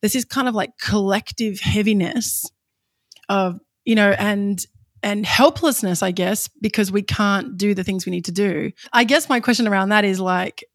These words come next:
<sighs> in those moments where you kind of feel like it's so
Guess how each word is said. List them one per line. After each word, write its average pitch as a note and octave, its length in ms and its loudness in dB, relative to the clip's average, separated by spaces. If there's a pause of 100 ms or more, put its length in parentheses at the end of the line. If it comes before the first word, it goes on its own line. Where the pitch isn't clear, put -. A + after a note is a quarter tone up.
(240)
<sighs> - 60 -6 (1300)
in C#4+ 260 2
those A3 300 4
moments G3 760 2 (260)
where G#3+ 140 8
you G#3 100 8
kind G#3 260 4
of G#3 60 2
feel G3 240 2
like F3+ 320 2
it's - 200 -4
so F3+ 520 0